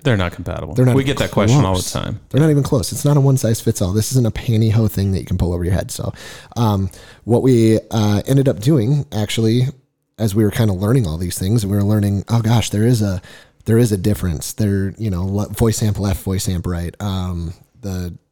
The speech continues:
Speaker 2: the Scott Sight, like, all of these things played into our final design at, at some point. But when we first started and we took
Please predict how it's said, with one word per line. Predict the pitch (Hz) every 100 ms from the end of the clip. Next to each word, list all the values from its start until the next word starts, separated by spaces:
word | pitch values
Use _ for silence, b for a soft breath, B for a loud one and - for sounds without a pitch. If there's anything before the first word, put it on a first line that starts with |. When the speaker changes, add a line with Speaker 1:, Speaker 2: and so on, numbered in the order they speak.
| _
Speaker 2:
the | -
Scott | - 107 -
Sight, | 95 82 -
like, | 90 87 - _ _ -
all | - 117 139
of | 123
these | 117 -
things | 117 113 104
played | - 110 101
into | 101 101 - 95 92 92 90 - _ _ -
our | 104
final | - 107 87
design | 95 110 107
at, | 92 - -
at | 92
some | - 120 107
point. | 87 82
But | 98 90 B B _ 120
when | 120 117
we | 98
first | 131 143
started | - 135 110 101
and |
we | 98
took | 92 120 - -